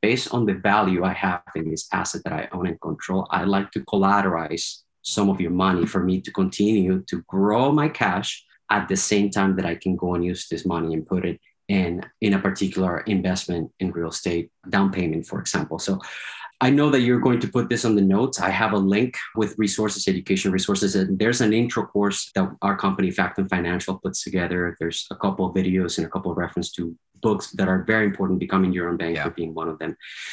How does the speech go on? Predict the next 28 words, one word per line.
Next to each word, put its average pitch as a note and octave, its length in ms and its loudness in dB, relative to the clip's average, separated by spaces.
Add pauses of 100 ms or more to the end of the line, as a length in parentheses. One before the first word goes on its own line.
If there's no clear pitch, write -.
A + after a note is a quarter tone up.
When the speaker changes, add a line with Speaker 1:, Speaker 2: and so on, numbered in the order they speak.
(160)
Speaker 1:
And G#2 100 4
one C3 140 6
of F3+ 80 4
the C#3 60 4 (140)
videos A2 340 4
is F#2+ 320 0
with G#2+ 260 0
an A#2 120 2
example B2 840 0
in A2 120 2
particular G2 580 -2
about F2 560 -2
real G2 180 2
estate. - 420 -4 (200)
And A#2 200 2
I C3 160 4
wanted D#3 240 4
to C#3 60 4
bring A#2 240 2
that F#2+ 120 2
up G2 220 2
because F#2 400 -2 (640)
it B2+ 140 4
is C3 400 2
probably B2+ 560 2
the B2 120 -2
simplest C3+ 600 0
way A2 280 0